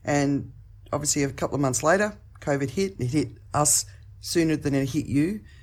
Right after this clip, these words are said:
Thailand was the first country out of China to get impacted. Um, so we were in lockdown earlier, and it was a pretty, I don't know if you remember the time, it was, I, I was stunned,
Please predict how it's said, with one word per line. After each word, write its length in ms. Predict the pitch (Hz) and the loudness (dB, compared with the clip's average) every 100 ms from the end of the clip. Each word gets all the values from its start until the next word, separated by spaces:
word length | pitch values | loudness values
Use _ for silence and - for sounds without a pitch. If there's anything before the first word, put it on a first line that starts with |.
| - - | -20 -2
Thailand 320 | 151 143 135 | 2 2 2
was 100 | 127 | -2
the 80 | 135 | -2
first 260 | 143 143 | 0 0
country 360 | - 135 - 131 | 0 -2 -2 -2
out 100 | 127 | -2
of 80 | 117 | -2
China 380 | 143 139 151 | -2 0 -2
to 140 | 147 - | -4 -6
get 260 | 135 120 - | -4 -6 -4
impacted. 560 | - 147 143 147 - - - - - - - - | -2 0 -2 -4 -6 -10 -14 -20 -20 -20 -10 0
Um, 600 | 143 143 143 104 80 - | 4 6 4 0 -4 -4
so 120 | - | 0
we 140 | 160 | 2
were 80 | 160 | 4
in 140 | 147 147 | 6 4
lockdown 400 | 147 - 139 143 | 4 2 0 2
earlier, 360 | 143 151 147 | 4 4 2
and 80 | 143 | 0
it 60 | 117 | 0
was 140 | 156 | -4
a 40 | |
pretty, 460 | 185 269 262 208 151 - - - - - - | -6 -4 -4 -6 -8 -14 -20 -20 -20 -20 -4
I 60 | 151 | 2
don't 100 | 190 | 6
know 120 | 175 | 6
if 120 | 147 | 4
you 100 | 160 | 4
remember 280 | 147 143 135 | 4 4 2
the 100 | 131 | 0
time, 300 | 135 143 135 | 0 2 2
it 20 | |
was, 320 | 120 143 - - - - - | 0 -2 -6 -12 -14 -14 -2
I, 160 | 151 156 | 2 4
I 120 | - 175 | 6 4
was 160 | 160 | 4
stunned, 680 | - - 151 135 123 120 113 | 0 0 0 0 -2 -4 -6